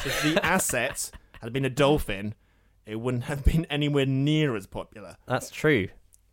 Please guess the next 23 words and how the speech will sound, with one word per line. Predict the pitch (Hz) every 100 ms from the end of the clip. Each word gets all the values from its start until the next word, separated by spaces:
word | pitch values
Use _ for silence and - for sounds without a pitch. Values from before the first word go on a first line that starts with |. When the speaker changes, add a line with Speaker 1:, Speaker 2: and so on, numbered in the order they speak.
| _
Speaker 1:
Do | 135
you | 160
think | 208 190 -
Guillermo | 165 156
del | 147
Toro | 135 135
pulled | - 151 135
his | 120
punches? | 139 143 - 82 - - _
Speaker 2:
He | - 120
didn't. | 151 135
Speaker 1:
It's | -
Speaker 2:
He | 135
made | 143 131
the |
fish | - 135 -
man | 110
too | 104 117
sexy. | 135 127 101
Speaker 1:
too | 143 151
sexy | 160 160 - 139
and | 131
human-like. | 127 165 127 101 87 -